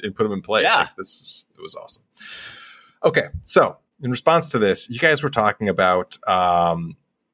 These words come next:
Speaker 1: if the stipulations you need to put on your round for it to, to count in your own eyes. Rule five point seven, I think we'll, we'll address this. Normal suspension,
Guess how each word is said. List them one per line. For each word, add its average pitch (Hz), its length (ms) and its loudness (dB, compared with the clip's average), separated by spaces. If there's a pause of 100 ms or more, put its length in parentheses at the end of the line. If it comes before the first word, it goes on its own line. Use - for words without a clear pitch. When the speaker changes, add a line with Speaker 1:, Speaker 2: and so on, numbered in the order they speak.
(160)
Speaker 1:
if - 220 -18 (380)
the 113 60 -2
stipulations 104 640 0
you 92 60 -8
need 98 120 0
to - 60 -14
put 101 140 0
on 95 100 4
your 90 100 0
round 90 320 0
for 90 120 0
it 82 80 -6
to, 82 240 -2
to - 220 -6 (100)
count 131 500 -2 (120)
in 107 100 -6
your 104 140 4
own 113 140 4
eyes. 107 360 2
Rule 175 180 2
five 185 340 4
point 147 240 2
seven, 135 680 2
I 104 100 -2
think 117 240 -4
we'll, 110 240 2
we'll 110 140 4
address 107 360 2
this. 110 240 0
Normal 113 340 2
suspension, 113 800 -4